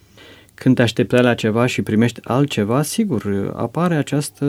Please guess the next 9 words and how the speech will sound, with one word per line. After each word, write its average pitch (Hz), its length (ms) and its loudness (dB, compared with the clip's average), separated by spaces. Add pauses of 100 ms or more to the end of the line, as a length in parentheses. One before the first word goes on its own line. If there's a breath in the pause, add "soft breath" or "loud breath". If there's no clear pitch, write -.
(380)
decepție, 143 720 -2
dezamăgire, 117 800 0 (1040 soft breath)
însă 170 640 4 (440)
ea 147 180 6
este 156 220 2
continuată 135 480 2
cu - 140 2
eroziunea, 139 760 4 (460)
ne 170 340 6